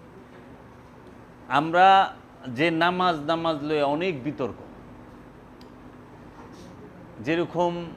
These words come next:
সমাজে আমরা অনেক সময় দেখি, যাহারা পাঁচ ওয়াক্ত নামাজ পড়ে, আনুষ্ঠানিক ইবাদত করে, তাহারা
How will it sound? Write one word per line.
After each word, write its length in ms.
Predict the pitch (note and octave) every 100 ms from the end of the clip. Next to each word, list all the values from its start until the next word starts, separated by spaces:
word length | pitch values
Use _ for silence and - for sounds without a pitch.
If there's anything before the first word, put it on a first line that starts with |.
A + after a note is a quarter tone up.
| - - -
সমাজে 580 | D#3+ F3+ E3+ B2 A#2 A2+ - - - - - - - - - - - - - - - - - - - - - - -
আমরা 340 | C3 D#3 D#3+
অনেক 360 | D#3 C3+ D3+ C#3
সময় 280 | D#3+ D#3+
দেখি, 480 | B2+ C3 A2+ - A2+ E2+ - - - - - - - - - - -
যাহারা 720 | F#2+ C3 C#3+ D3 D3 D3 C3+ - - - - - - - - - - - -
পাঁচ 260 | D3 C#3+
ওয়াক্ত 260 | C#3+ C#3 D#3
নামাজ 460 | D3 D3 D3+ C3+ -
পড়ে, 360 | A#2 A2 A#2 - -
আনুষ্ঠানিক 640 | B2 C3 B2+ - B2 B2 B2
ইবাদত 400 | A#2+ A#2+ G#2 F#2 F#2+
করে, 240 | G2 F#2+ F#2+ F2 - - - - - - - - - - - -
তাহারা 420 | D#3+ F3 F3 -